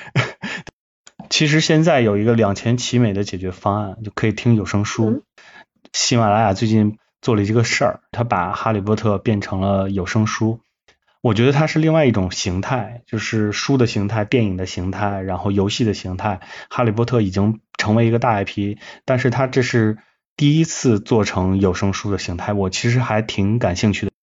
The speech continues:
Speaker 1: 的，也是想借着这个机会重新重温一下哈利波特。里边儿的旁白是我还挺喜欢的一个电影的配音演员，叫姜广涛，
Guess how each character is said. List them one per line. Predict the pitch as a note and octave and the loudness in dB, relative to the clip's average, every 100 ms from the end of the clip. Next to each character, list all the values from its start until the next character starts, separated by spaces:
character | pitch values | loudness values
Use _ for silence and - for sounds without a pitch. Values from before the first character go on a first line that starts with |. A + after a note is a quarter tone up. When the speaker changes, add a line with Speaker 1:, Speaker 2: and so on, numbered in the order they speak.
| - | -6
Speaker 1:
的， | F#2+ | -4
也 | F#2 | -4
是 | - A2 | -4 -6
想 | - F#2+ | -4 -4
借 | - A#2+ | 0 0
着 | G#2+ | 2
这 | G#2+ | 0
个 | |
机 | G2 A#2 A#2+ | 0 2 2
会 | A2+ G2 F#2+ _ _ - | 2 -2 -6 _ _ -6
重 | - G#2+ | 0 2
新 | B2 A#2+ | 4 2
重 | - G#2+ | 2 2
温 | A2+ G#2+ | 4 2
一 | |
下 | F#2+ G2 | 0 -2
哈 | - G2+ | 0 -4
利 | |
波 | F2+ G2 | -2 -4
特。 | - G2+ - - - | -4 -10 -12 -18 -6
里 | - G2+ | 2 2
边 | G#2+ | 4
儿 | B2 B2+ - - - - | 4 2 -4 -18 -18 -6
的 | A2 | -4
旁 | - G#2 A#2+ | 0 2 4
白 | F#2+ G2 A2+ | 4 2 -2
是 | - B2 | -2 0
我 | G2+ F2+ | 0 0
还 | F#2+ | -2
挺 | G2 - A2+ | -2 0 0
喜 | - G2 | 0 -2
欢 | F2 G2+ | 0 2
的 | G#2 | 2
一 | G2 | 0
个 | F#2+ G2+ F#2+ F#2 - _ _ _ _ | 0 2 2 -2 -12 _ _ _ _
电 | C#3 A#2+ | 0 2
影 | F#2+ | 2
的 | F#2 | 2
配 | G#2 B2 | 0 2
音 | B2+ | 4
演 | G#2+ F2 | 2 0
员， | E2 F#2 A#2 | -4 -6 -4
叫 | A2+ | -4
姜 | G#2 A#2+ | 0 0
广 | F#2+ D#2+ | 0 -2
涛， | A2+ A2 | 0 0